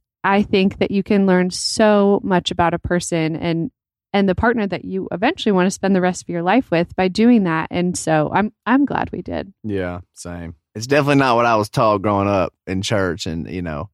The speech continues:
Speaker 2: everybody probably said, "Well, that's not good that you're living with your girlfriend." But at the same time, I was like, "Well,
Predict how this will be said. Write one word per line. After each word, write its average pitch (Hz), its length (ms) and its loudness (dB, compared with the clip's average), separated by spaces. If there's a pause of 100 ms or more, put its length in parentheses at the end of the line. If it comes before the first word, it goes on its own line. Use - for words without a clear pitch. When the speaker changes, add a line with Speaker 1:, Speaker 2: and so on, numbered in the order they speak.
Speaker 2:
everybody 98 440 0
probably 92 260 0
said, 95 160 -6
"Well, 107 320 2
that's 113 220 0
not 110 240 0
good 101 240 0
that 101 100 -12
you're 92 100 -4
living 98 300 0
with 90 140 -4
your 85 80 -8
girlfriend." 95 560 -2
But 87 140 -4
at - 100 -6
the - 80 -12
same 110 280 -2
time, 95 240 -4
I 82 120 -4
was 80 100 -10
like, 80 180 -12
"Well, 101 420 -2